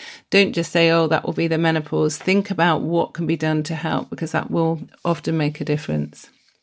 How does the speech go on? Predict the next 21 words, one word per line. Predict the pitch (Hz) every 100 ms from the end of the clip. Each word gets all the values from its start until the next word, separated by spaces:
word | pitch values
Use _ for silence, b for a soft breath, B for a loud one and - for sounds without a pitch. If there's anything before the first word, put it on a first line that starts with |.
| _ _ -
So, | - 254
Kieran, | 254 277 240
I'd | 233 226
really | - 254 269
like | 226 -
to | - 214
ask | 214 208
you | 220 220
two | 220 - 285
things | 277 226 156 160 175 -
as | 208 196
a | 208 202 b b b _ _ 196
healthcare | 240 226 214 175
professional, | 170 165 - 165 -
as | 220
a | 214
G | 208 185
P, | 180 165 165 160
what | 208 -
two | - 220 220
things | 208 175 160 175 -